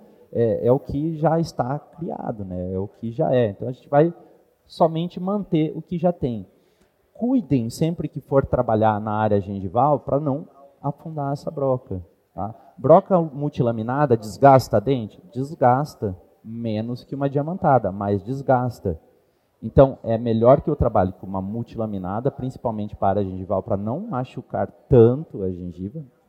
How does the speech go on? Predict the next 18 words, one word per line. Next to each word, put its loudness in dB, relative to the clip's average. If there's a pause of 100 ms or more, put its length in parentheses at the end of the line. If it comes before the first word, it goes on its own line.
vai -6
machucar, -10
até -6
mesmo 0
uma -6
borracha -6
machuca -10
a -4
gengiva, -6 (540)
é, 4
mas -2
também -2
para 2
eu 2
poder 0
fazer 2
um -4
trabalho 0